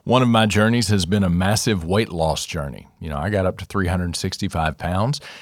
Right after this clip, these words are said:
and, uh, it was not because of any sort of disease or disorder. It was because of gluttony frankly, uh, just to call it what it was for me. Um, and I had to make some, some changes in my life. And now,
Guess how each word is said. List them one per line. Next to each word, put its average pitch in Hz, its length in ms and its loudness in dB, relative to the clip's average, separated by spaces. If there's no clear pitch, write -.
and, 98 640 0
uh, 87 320 -2
it 104 120 2
was 98 280 0
not 98 400 2
because 95 400 0
of 87 120 -2
any 107 220 2
sort 104 320 0
of 90 200 -4
disease 101 420 -2
or 101 80 0
disorder. 104 540 0
It 90 120 -2
was 95 200 -2
because 98 520 0
of 85 400 -6
gluttony 95 500 0
frankly, 95 400 -2
uh, 78 360 -6
just 90 220 -6
to - 40 -12
call 92 240 2
it - 80 -6
what 92 140 -2
it 78 80 -2
was 110 260 2
for - 140 -12
me. 80 220 -6
Um, 87 500 0
and 95 680 2
I 98 260 -2
had 98 420 0
to 101 460 0
make 95 260 -2
some, 92 440 -2
some 104 260 -2
changes 113 480 -2
in 98 120 2
my 92 120 4
life. 92 440 -2
And 85 100 -4
now, 110 480 4